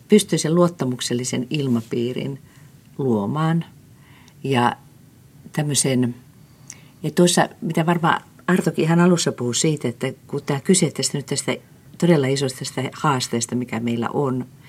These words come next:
niin ymmärrys siitä, että miten olennainen sen lisäksi, että meillä on kaikki nämä, tuota, niinkö ekologiset kestävyyshaasteet, niin juuri just,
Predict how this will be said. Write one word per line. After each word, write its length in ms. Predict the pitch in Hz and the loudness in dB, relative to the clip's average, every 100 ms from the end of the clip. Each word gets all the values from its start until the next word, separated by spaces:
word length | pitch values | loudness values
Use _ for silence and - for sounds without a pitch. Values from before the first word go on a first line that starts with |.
| - - - - - | -20 -20 -20 -8 0
niin 220 | 139 - | 0 4
ymmärrys 540 | 190 214 190 131 127 - | 6 8 8 4 -4 0
siitä, 240 | 165 143 | 0 0
että 160 | 131 143 | -4 -4
miten 340 | 165 147 135 - - - - - | -2 -4 -6 -12 -20 -20 -20 2
olennainen 500 | 175 202 151 123 120 | 6 8 6 2 2
sen 200 | - 143 | 2 0
lisäksi, 400 | 147 135 120 120 | 0 0 -2 -6
että 140 | 127 | -6
meillä 280 | 131 135 127 | -4 -2 -2
on 60 | 120 | -2
kaikki 320 | 135 123 131 | -4 -4 -4
nämä, 280 | 127 113 113 | -2 -2 -2
tuota, 240 | 120 117 | -6 -6
niinkö 240 | 123 120 131 - - - - | -6 -6 -10 -14 -20 -12 -12
ekologiset 640 | - 143 117 139 - - | -2 0 0 -2 -8 -6
kestävyyshaasteet, 1200 | 110 110 - 120 - - - 110 120 - 113 131 | -6 -6 -8 -10 -10 -10 -6 -6 -6 -6 -6 -4
niin 160 | 143 139 | -4 0
juuri 280 | 165 151 123 | 0 2 0
just, 280 | 123 - | 0 -6